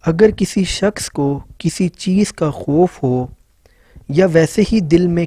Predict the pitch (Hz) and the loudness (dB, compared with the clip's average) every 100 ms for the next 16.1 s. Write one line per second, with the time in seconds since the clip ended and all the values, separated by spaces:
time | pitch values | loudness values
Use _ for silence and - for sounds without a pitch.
0 | - 165 - 175 160 - 175 165 143 127 | -4 -4 -4 -4 -4 -2 -4 -2 -2 0
1 | 180 - 139 143 - 123 120 120 _ _ | -2 -2 -4 -4 -6 -4 -4 -6 _ _
2 | _ _ _ _ _ - 165 - - 143 | _ _ _ _ _ -4 -2 -4 -4 0
3 | 156 160 _ - _ _ _ 165 165 - | 2 0 _ -20 _ _ _ -2 -2 -2
4 | 139 147 160 - 135 131 131 _ _ _ | 0 0 0 -2 -4 -4 -6 _ _ _
5 | _ _ - 160 180 - 151 139 - 147 | _ _ 0 4 4 2 -2 -2 -2 -2
6 | 143 143 139 131 143 135 - 135 120 139 | -2 -4 -4 -4 -4 -4 -4 -4 -2 -2
7 | 143 131 - 120 - 185 139 117 110 _ | 0 -4 -2 -8 -4 -2 0 -2 -4 _
8 | _ _ _ _ - 160 165 - 143 156 | _ _ _ _ -2 0 0 -2 0 0
9 | - 180 180 131 117 117 - - 131 160 | -2 -4 -4 -4 -6 -8 -14 -10 -4 -2
10 | 160 - 135 135 180 - 147 143 - 156 | -2 -2 -2 0 0 -2 -4 -4 -6 -4
11 | 135 135 131 131 127 160 - - 131 - | -2 -2 -4 -4 -2 -4 -4 -8 -6 -6
12 | - 127 120 - _ _ _ _ 160 - | -4 -4 -4 -8 _ _ _ _ -6 -4
13 | - 180 147 139 151 139 131 131 139 - | -2 -2 0 -2 -2 -2 -2 -2 -4 -4
14 | 147 143 139 131 135 143 135 123 117 143 | -4 -4 -6 -6 -6 -6 -6 -4 -4 -4
15 | 143 131 110 120 123 - 107 - 151 120 | -4 -6 -4 -6 -6 -8 -12 -6 -6 -4